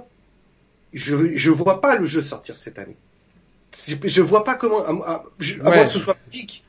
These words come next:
Speaker 1: je vois pas.
Speaker 2: Oui, parce que j'avais vu une, une offre d'emploi en janvier dernier. Tu vois, on avait vu passer cette offre d'emploi pour, euh,
Speaker 1: Ah, je,
Speaker 2: bon,
Speaker 1: peut-être.
Speaker 2: visiblement, on avait compris que c'était pour, euh,
Speaker 1: Donc,
Speaker 2: pour Breath of the Wild deux, quoi. Donc, euh.
Speaker 1: et, et de sortir cette Switch Pro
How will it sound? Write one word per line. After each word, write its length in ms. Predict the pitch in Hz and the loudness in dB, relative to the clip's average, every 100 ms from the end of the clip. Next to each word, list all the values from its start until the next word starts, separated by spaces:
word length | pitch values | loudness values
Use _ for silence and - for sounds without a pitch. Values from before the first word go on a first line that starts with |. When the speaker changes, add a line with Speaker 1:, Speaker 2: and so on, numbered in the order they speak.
| _ - | _ -4
Speaker 1:
je 140 | 170 | 0
vois 180 | 196 208 | 2 0
pas. 160 | 240 180 | -2 -2
Speaker 2:
Oui, 120 | 185 | -2
parce 140 | 170 - | -2 -2
que 100 | 175 | 2
j'avais 280 | 175 175 | 4 4
vu 140 | 175 202 | 4 2
une, 140 | 190 | 2
une 140 | 160 170 | 2 0
offre 240 | 165 160 | -2 -2
d'emploi 320 | 147 139 170 | 0 0 -2
en 80 | 156 | -2
janvier 300 | 131 120 123 | -2 -4 -4
dernier. 360 | 127 123 139 135 | -4 -4 -4 -6
Tu 160 | - | -8
vois, 140 | 123 123 | -8 -6
on 80 | 123 | -4
avait 140 | 127 | -2
vu 120 | 143 | -2
passer 280 | 139 151 160 | -4 -4 -6
cette 140 | - | -8
offre 220 | 117 123 120 | -10 -10 -8
d'emploi 440 | 117 117 143 143 | -8 -4 -4 -4
pour, 220 | 127 117 | -8 -10
euh, 400 | 113 110 110 110 107 | -10 -12 -12 -12 -14
Speaker 1:
Ah, 80 | 117 | -12
je, 120 | 117 | -12
Speaker 2:
bon, 60 | 107 | -12
Speaker 1:
peut-être. 80 | 107 | -12
Speaker 2:
visiblement, 400 | 107 120 147 151 | -10 -4 -2 -2
on 60 | |
avait 160 | 139 123 | -4 -4
compris 300 | 123 123 - - | -6 -8 -12 -18
que 60 | |
c'était 220 | - 127 117 | -18 -16 -16
pour, 280 | - 113 | -16 -14
euh, 260 | 107 107 101 - _ _ - - | -14 -14 -16 -20 _ _ -20 0
Speaker 1:
Donc, 180 | 175 170 - _ _ | 0 0 -12 _ _
Speaker 2:
pour 140 | - 117 | -10 -6
Breath 180 | 120 | -6
of 120 | 131 120 | -4 -4
the 20 | |
Wild 260 | 123 120 117 | -4 -4 -6
deux, 140 | 117 | -10
quoi. 160 | - 101 | -14 -14
Donc, 140 | 104 | -12
euh. 200 | - - - - _ 156 | -12 -14 -20 -20 _ 4
Speaker 1:
et, 360 | 156 147 160 - | 6 6 2 -2
et 40 | |
de 80 | 165 | -4
sortir 420 | - 233 - 240 | -4 -6 -8 -10
cette 340 | 233 196 - 190 | -4 -4 -2 -6
Switch 640 | 139 - 220 196 - - 131 - | -6 -10 -8 -6 -4 -4 -8 -10
Pro 380 | - 180 160 | -4 -2 -2